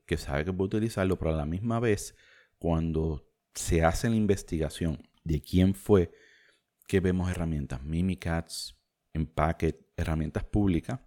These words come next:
no se tiene ya acceso a muchos de los datos de Command and Control, de cómo era que se están comunicando, porque tristemente muchas de estas organizaciones, cuando estamos viendo, sus logs no son los apropiados. Por ende, no se puede entonces poder decir con certitud,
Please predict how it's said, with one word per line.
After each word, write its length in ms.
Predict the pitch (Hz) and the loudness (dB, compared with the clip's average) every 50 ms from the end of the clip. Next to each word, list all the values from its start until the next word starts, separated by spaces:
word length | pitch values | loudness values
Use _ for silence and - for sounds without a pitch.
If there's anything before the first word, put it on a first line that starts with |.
| _ _ _ _ _ | _ _ _ _ _
no 280 | - 92 90 90 92 90 | -4 -2 0 2 2 2
se 160 | - - 92 | 2 2 2
tiene 280 | - 98 95 95 95 90 | 2 2 2 2 2 2
ya 120 | 87 90 | 2 0
acceso 800 | 90 - - - - - 87 92 95 - - 95 90 - - _ _ _ _ _ _ _ _ _ _ - | 0 -2 -4 -8 -2 0 2 2 2 2 0 -2 -4 -6 -8 _ _ _ _ _ _ _ _ _ _ -4
a 140 | 87 85 80 | 0 0 0
muchos 380 | 80 82 82 85 - - 95 | 0 0 -2 -4 -2 0 0
de 100 | 87 90 | 2 2
los 160 | 85 87 82 76 | 2 2 0 0
datos 340 | 87 87 90 - - 92 | 0 0 0 0 -2 -2
de 120 | 85 85 78 | -2 -2 -2
Command 300 | - 78 76 76 78 80 | -2 -2 -4 -2 -2 -4
and 100 | 87 85 | -4 -4
Control, 480 | - 87 85 85 - 90 98 101 107 98 | -4 -4 -4 -2 0 2 2 2 2 2
de 100 | 85 76 | 0 0
cómo 240 | - 78 78 78 80 | -2 -2 -2 -2 -2
era 140 | 78 85 | -2 -2
que 80 | - 92 | -2 -2
se 60 | 80 | -4
están 220 | 80 - 82 82 82 | -2 -2 -4 -4 -4
comunicando, 640 | - - 80 80 82 78 - 98 101 107 98 - | -4 -4 -4 -2 -4 -4 -4 -4 -2 -2 -2 -2
porque 240 | - 76 71 - 76 | -2 -4 -2 -2 -4
tristemente 640 | - - 82 82 - - 85 85 87 95 98 - 90 | -2 -2 -2 -2 0 0 2 2 2 0 0 0 0
muchas 260 | 82 76 71 - - | 0 -2 -4 -4 -6
de 20 | |
estas 140 | 73 - 78 | -4 -2 0
organizaciones, 640 | 73 76 78 71 82 78 - 87 95 95 92 82 - _ _ - - - - - _ _ | 0 0 0 0 -2 -4 0 0 0 2 0 -2 -6 _ _ -20 -20 -20 -20 -20 _ _
cuando 280 | _ - 80 80 78 82 | _ -2 0 2 2 0
estamos 340 | 78 - - 73 76 82 82 92 | 0 0 -2 0 0 0 -2 2
viendo, 480 | 98 117 120 117 104 98 104 - - _ _ _ _ _ _ _ _ _ _ _ _ - - - - | 2 4 4 6 4 2 2 0 -6 _ _ _ _ _ _ _ _ _ _ _ _ -20 -20 -18 -8
sus 200 | - - 98 90 | 4 6 8 8
logs 360 | 87 92 107 110 - - - | 10 12 10 10 10 6 -4
no 120 | 87 85 | -2 -2
son 160 | - - 87 80 | -2 0 0 0
los 100 | 76 76 | 2 2
apropiados. 520 | 71 - 78 - - 67 65 - - - _ _ _ _ - - _ _ _ _ _ _ _ _ _ _ _ - | 0 -2 -2 -2 -2 -2 -2 -2 -6 -8 _ _ _ _ -20 -20 _ _ _ _ _ _ _ _ _ _ _ 2
Por 140 | 85 85 90 | 4 6 6
ende, 180 | 95 101 95 | 6 6 6
no 120 | 87 85 82 | 4 4 2
se 140 | - 95 87 | 2 0 0
puede 260 | 90 95 95 98 98 | 4 4 4 6 6
entonces 520 | 95 92 - 110 120 131 - - 95 90 | 4 2 0 0 -2 -2 0 -2 -4 -4
poder 520 | - _ - 76 78 76 80 87 98 101 92 | -4 _ -2 -2 0 2 4 4 4 4 4
decir 300 | 98 - - 101 101 - | 2 2 2 0 -2 0
con 140 | - 92 | 0 -2
certitud, 500 | - - 98 98 - 123 117 - 104 98 | 0 0 0 0 2 -2 2 4 2 2